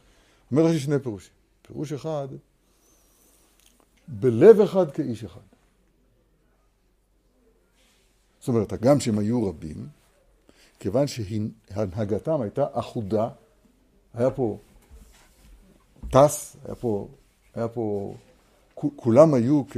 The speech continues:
כמכונה אחת משומנת היטב, כל אחד היה בורג במ-, ב-, ב-, בכלל הזה שנקרא מצרים, אז יש לו בחינה שמצרים נוסע, נוסע הוא אחד. זה פירוש אחד.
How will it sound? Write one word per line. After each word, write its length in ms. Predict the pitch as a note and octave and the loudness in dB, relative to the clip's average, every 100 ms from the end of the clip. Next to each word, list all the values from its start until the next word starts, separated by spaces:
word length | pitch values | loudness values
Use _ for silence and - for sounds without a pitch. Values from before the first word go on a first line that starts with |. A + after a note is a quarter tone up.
| - | -10
כמכונה 680 | - G#2 - - G#2 D#3 - | -8 -8 -8 -8 4 4 4
אחת 360 | - - C#3 - | -2 -6 -6 -8
משומנת 500 | G#2 G2+ A2+ G#2+ - | -10 -8 -8 -10 -12
היטב, 300 | - G2+ G2+ - | -14 -14 -14 -8
כל 160 | C#3+ | -8
אחד 220 | A#2+ C3 | -4 -4
היה 120 | B2 A#2 | -4 -4
בורג 380 | G2+ C3 B2 | -2 -2 -2
במ-, 260 | G2+ G2+ G2+ - | -4 -10 -12 -14
ב-, 80 | - - - _ _ _ _ _ _ _ _ _ F#2+ | -18 -20 -20 _ _ _ _ _ _ _ _ _ -18
ב-, 60 | - - | -16 -20
בכלל 580 | G2+ - A#2 A#2 D#3 D3 | -20 -12 -4 0 0 0
הזה 300 | G#2+ G#2+ F#2+ F2 _ | -2 -6 -8 -12 _
שנקרא 380 | G2+ G2 A2+ G#2+ | -16 -12 -8 -8
מצרים, 540 | F#2 - F2 G2 D3+ - _ _ _ _ _ - | -10 -16 -18 -16 -18 -20 _ _ _ _ _ -16
אז 220 | G2 A2 | -12 -10
יש 140 | D3 | -6
לו 80 | E3 | -8
בחינה 380 | - E3+ F#3+ G3+ | -8 -8 -4 -4
שמצרים 800 | - C#3+ C3 F3+ A3 G#3 F#3 C3+ | -6 -12 -10 -6 -4 -6 -10 -8
נוסע, 580 | B2+ - - F#3 A#2+ F#2 - _ _ - | -10 -4 2 4 2 -4 -20 _ _ -10
נוסע 420 | A#2+ A#2 F#3+ D3+ G2+ | -8 -6 -2 -2 -4
הוא 140 | A2+ G2+ | -12 -16
אחד. 240 | - G2+ - _ - - - - _ _ _ _ _ _ _ _ _ _ | -16 -20 -20 _ -6 -6 -10 -20 _ _ _ _ _ _ _ _ _ _
זה 60 | B2+ | -10
פירוש 240 | A#2+ B2+ | -8 -8
אחד. 200 | A2 G2 | -10 -16